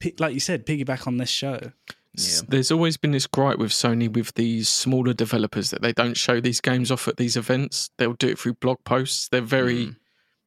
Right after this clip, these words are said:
Speaker 2: different to Xbox, where Xbox get, "This is all coming out, boom, boom, boom, boom, boom, boom,
Speaker 1: Mm.
Speaker 2: boom."
Speaker 3: Yeah.
Speaker 2: PlayStation used to just put it on blogs. So it's, I think it's good for them to show off these games like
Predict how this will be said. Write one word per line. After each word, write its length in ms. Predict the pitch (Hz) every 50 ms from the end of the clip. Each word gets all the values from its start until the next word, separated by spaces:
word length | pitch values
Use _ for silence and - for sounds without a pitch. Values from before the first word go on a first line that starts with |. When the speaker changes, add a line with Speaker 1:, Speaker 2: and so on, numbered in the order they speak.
| _ _ _ _
Speaker 2:
different 400 | - 139 131 - - 127 110 -
to 120 | - - 117
Xbox, 640 | 113 90 - - - - 107 90 - - - - -
where 160 | 98 101 95
Xbox 480 | 78 90 113 - - - - - - - - _ _ _
get, 200 | - 117 - - _ _ _ _ _ _ -
"This 200 | 135 127 - 127
is 120 | 110 - - -
all 200 | 135 123 123 117
coming 280 | - - 117 113 113 117
out, 200 | 107 80 98 - _ -
boom, 160 | 131 120 110
boom, 160 | 113 110 113
boom, 140 | 107 104 110
boom, 160 | 110 110 107
boom, 120 | 110 110 -
boom, 140 | - 104 104
Speaker 1:
Mm. 20 |
Speaker 2:
boom." 220 | - 107 101 104 - - _ _ _ _ _ _ _ _ _ _ _
Speaker 3:
Yeah. 200 | - 76 82 82
Speaker 2:
PlayStation 420 | - 139 143 - 143 135 - 143 123
used 220 | 123 123 - -
to 60 | - -
just 180 | - 131 -
put 140 | - - -
it 40 | 107
on 180 | 107 117 131
blogs. 540 | - - 123 123 131 143 - - - - - - _
So 180 | - - -
it's, 240 | - - - - - - _
I 60 | -
think 260 | - - 180 160 - 139
it's 140 | 127 -
good 220 | - _ 151 156 -
for 140 | - - 123
them 160 | 127 127 117
to 100 | - 127
show 220 | - - 131 123
off 140 | 117 - -
these 180 | - 123 123 127
games 340 | - 120 123 123 117 - -
like 140 | - 107